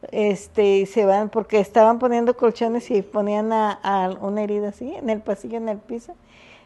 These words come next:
Dijo, "Usted los va a ir lavando y va a ir el doctor y una enfermera, van a ir, los que les va a lavar las heridas y los que se requieran suturar, los van a suturar", y todo. Y pues ya ahí voy y empiezo, y, pero era una cosa de que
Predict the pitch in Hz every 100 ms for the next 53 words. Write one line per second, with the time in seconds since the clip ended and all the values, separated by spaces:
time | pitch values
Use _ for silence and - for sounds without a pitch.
0 | - 208 220 - 247 247 254 262 262 262
1 | 254 254 262 269 294 262 226 202 202 202
2 | 214 226 214 202 185 214 202 214 220 214
3 | 214 190 196 208 196 190 196 190 - -
4 | - - 226 196 196 208 196 190 202 196
5 | 202 220 220 220 220 233 214 226 240 233
6 | 220 196 175 190 180 185 180 190 196 202
7 | - _ - - 196 190 190 214 226 226
8 | 190 180 175 170 - - 185 202 214 208
9 | 185 - - _ _ _ _ _ - -
10 | _ _ - 196 208 208 214 240 233 240
11 | 247 226 214 202 208 - 226 190 185 _
12 | _ - - _ _ - 208 208 202 202
13 | 196 196 190 190 190 - - 214 233 240
14 | 240 254 247 233 220 - 247 226 208 196
15 | 202 185 175